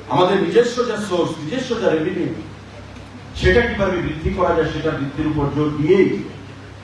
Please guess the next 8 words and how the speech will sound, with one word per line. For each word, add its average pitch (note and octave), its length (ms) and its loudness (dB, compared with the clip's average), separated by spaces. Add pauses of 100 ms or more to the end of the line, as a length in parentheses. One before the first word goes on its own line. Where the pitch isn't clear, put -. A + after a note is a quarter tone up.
(600)
মাননীয় D3+ 300 6
মুখ্যমন্ত্রী D3+ 540 2
বলেছেন F3 500 2 (1400)
যে D#3+ 80 4
আগামী F3+ 380 2
দিনে D#3 340 -2
রাজ্যের C3+ 380 0
কর্মচারীদেরকে D3 840 0